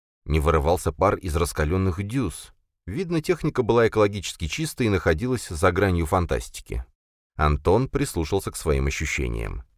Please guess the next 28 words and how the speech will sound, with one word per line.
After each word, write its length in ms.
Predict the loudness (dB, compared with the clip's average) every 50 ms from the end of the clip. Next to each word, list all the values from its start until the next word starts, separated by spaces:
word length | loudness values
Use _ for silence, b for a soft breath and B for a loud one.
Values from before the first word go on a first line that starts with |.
| _ _ _ _ _ _ _
«Удивительно», — 680 | -4 -2 -2 -2 -2 -2 -4 -4 -6 -6 -6 -6 -8 -8 -6
подумал 400 | -4 0 2 2 2 2 2 2
он, 140 | 2 0 0
осторожно 480 | -2 -2 0 2 2 2 2 0 -2
почесав 420 | -2 -4 -8 -8 -2 -2 -2 -2 0
голову. 480 | 0 0 0 -2 -4 -8 -10 -10 -12 _ _ _
«Вроде 360 | -8 -2 0 0 2 2 0
бы 160 | 0 0 0
всего 360 | -2 -2 -4 -2 0 0 0 0
пара 340 | 2 2 2 4 2 0
рюмок, 400 | 0 0 0 2 2 0 2 2
а 60 | 2 2
уже 480 | 2 2 2 4 4 4 4 4 0 _ _ _
летающая 720 | -2 -2 -2 4 6 6 6 6 6 2 0 2 2 2 2
тарелка». 720 | 2 2 2 2 2 -2 -4 -6 -8 -10 -12 -12 -12 -16 _ _ _ _ _ _ _ _ _ _ _
Не 120 | 0 2
мог 220 | 4 4 4 2 2
же 100 | 0 0
Забубенный 560 | 0 0 -2 -2 -2 0 2 2 2 2 2
плохую 400 | 2 2 2 2 2 0 0 0
водку 320 | 2 0 0 0 0 -4
выбрать. 500 | -4 -2 -2 -2 -2 -4 -4 -4 -10 -20 _ _ _ _ _ _ _ _ _ _ -2
Он 120 | 0 0
эксперт. 640 | -2 -2 -6 -6 -2 2 2 2 2 -2 -12 -20 _ _ _ _ _ _ _ _ _
Наверное, 640 | 0 0 2 2 4 4 2 2 2 2 0 0 0
сказывается 880 | -2 -6 -6 _ 4 4 4 4 2 0 2 2 2 2 2 0 -2 -2
длительный 560 | -2 -2 -4 -4 -4 -4 -2 -2 0 0 0
загул. 520 | 2 2 0 0 0 -2 -4 -4 -6 -8